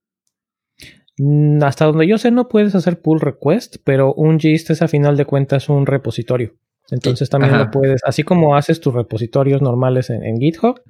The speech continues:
Speaker 1: también puedes hacer checkout del, del GIST como tal y también s-, ah, puedes hacer todo lo que quieras con un, con un GIST.
Speaker 2: Ok,
Speaker 1: Pero,
Speaker 2: ok.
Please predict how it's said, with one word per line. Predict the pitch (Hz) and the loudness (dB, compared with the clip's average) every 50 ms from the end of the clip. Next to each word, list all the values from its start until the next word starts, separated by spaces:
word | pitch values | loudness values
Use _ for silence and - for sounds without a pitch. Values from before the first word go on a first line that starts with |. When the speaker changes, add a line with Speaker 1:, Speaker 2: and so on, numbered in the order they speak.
| _ _ _ _ _ _ | _ _ _ _ _ _
Speaker 1:
también | - 131 127 135 135 131 | -4 0 2 2 2 0
puedes | - - 135 131 127 135 135 135 135 131 - | 0 0 0 2 2 2 2 2 2 0 0
hacer | 131 - - 139 135 | -2 -2 -2 -2 -2
checkout | - 147 143 - 135 127 127 131 127 - _ - | -2 -4 -4 -2 0 0 0 -2 -4 -8 _ -8
del, | 127 117 120 113 110 110 110 113 110 110 107 120 123 | -6 -4 -2 -2 -2 -2 -2 -2 -2 -4 -6 -6 -6
del | - 113 113 110 | -6 -4 -4 -2
GIST | 123 127 139 143 - - | 0 -2 -2 -2 -4 -6
como | - 135 127 123 - | -4 -2 -2 -2 -2
tal | - 139 170 196 | 0 0 0 0
y | 160 - | -2 -2
también | - 120 120 123 123 | -2 -2 -2 -2 -2
s-, | 120 - - _ _ _ _ _ - | -4 -6 -10 _ _ _ _ _ -8
ah, | - - 78 131 127 - | -6 -2 -2 -2 -2 0
puedes | - 165 160 156 | 0 0 0 2
hacer | 156 156 156 - | 0 0 0 0
todo | - 156 147 | 0 0 0
lo | 139 135 | 0 0
que | - 113 - | -2 -6 -6
quieras | - 120 117 120 - | -6 -6 -6 -6 -6
con | - 127 117 | -8 -8 -6
un, | 120 117 117 113 113 113 | -6 -6 -6 -8 -8 -8
con | - 139 127 | -8 -6 -6
un | 123 123 | -6 -4
GIST. | 117 127 117 - _ _ _ _ _ _ - - | -4 -6 -6 -8 _ _ _ _ _ _ -12 -12
Speaker 2:
Ok, | 110 107 - 104 104 101 | -10 -8 -6 -4 -2 0
Speaker 1:
Pero, | 147 147 147 147 147 151 151 151 156 | 2 2 2 2 2 2 2 2 0
Speaker 2:
ok. | 170 165 _ | -2 -4 _